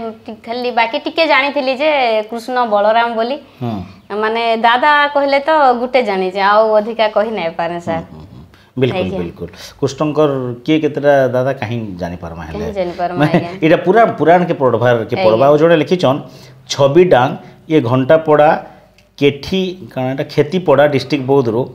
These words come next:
Speaker 2: ମୋର ପ୍ରଶ୍ନ ଯେ, ତାମାନେ ଇନୁ ଦେଖ, ତୁମର ପ୍ରଶ୍ନ ମାନେ ଯେନ୍ ଆସୁଛେ ଭାଇ, ତୁମେ ଯେନ୍ତା ପଚାରିଲ ରାମ ଭାଇ, ରାମଚନ୍ଦ୍ର ଭାଇ, ଇଏ ଛବି ଡାଙ୍ଗ ବି ସେନ୍ତା ଗୋଟେ ଅଦ୍ଭୁତ କ୍ୱେଶ୍ଚନଟେ ପଚାରିଛନ୍ ଯେ,
Speaker 1: ଆଜ୍ଞା।
Speaker 2: ଯେନ୍ଟାକି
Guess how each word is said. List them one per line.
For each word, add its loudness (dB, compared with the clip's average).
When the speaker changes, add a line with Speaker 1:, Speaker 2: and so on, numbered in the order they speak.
Speaker 2:
ମୋର 0
ପ୍ରଶ୍ନ -2
ଯେ, 2
ତାମାନେ 0
ଇନୁ 2
ଦେଖ, -2
ତୁମର 0
ପ୍ରଶ୍ନ -4
ମାନେ 0
ଯେନ୍ 0
ଆସୁଛେ 0
ଭାଇ, -2
ତୁମେ -2
ଯେନ୍ତା 2
ପଚାରିଲ 0
ରାମ 2
ଭାଇ, 2
ରାମଚନ୍ଦ୍ର -2
ଭାଇ, -2
ଇଏ 4
ଛବି 0
ଡାଙ୍ଗ 4
ବି 2
ସେନ୍ତା -2
ଗୋଟେ 4
ଅଦ୍ଭୁତ 2
କ୍ୱେଶ୍ଚନଟେ -2
ପଚାରିଛନ୍ -2
ଯେ, -2
Speaker 1:
ଆଜ୍ଞା। 0
Speaker 2:
ଯେନ୍ଟାକି 2